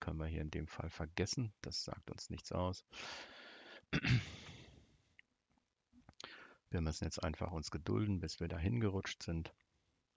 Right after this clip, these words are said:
und dann den Schub rausnehmen. Ich lasse das Schiff in dieser Lage und dann kann ich mit der Taste N unsere Fahrt auf diesen Prograde Marker zu verringern, weil ich ja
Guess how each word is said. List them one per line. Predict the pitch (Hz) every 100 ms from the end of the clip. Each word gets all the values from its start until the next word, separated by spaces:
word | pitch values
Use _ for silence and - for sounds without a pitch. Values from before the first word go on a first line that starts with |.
| - - - _ -
und | 85 78
dann | 82 80 80 - _
den | 85 80
Schub | - 76 80
rausnehmen. | 82 - - 113 110 104
Ich | -
lasse | - 101 104
das | 98
Schiff | - 101 92
in | 92
dieser | 85 90 85
Lage | 82 80 80 82 - - - -
und | 90 80
dann | 76 73
kann | 80
ich | 80 -
mit | 78 -
der | 80
Taste | - 78 - 80 - _
N | 98 92 113 127 - - -
unsere | 82 78 78
Fahrt | - - 85 82 - _ _ _ _
auf | - 82 78 - - _ _ _ _
diesen | - 80 85
Prograde | - 80 78 80 78 85
Marker | 85 82 82
zu | - - 78 - _ _
verringern, | - - 73 76 82 110 160 - _ _ _ _ - - - _
weil | - 80
ich | 78 -
ja | 80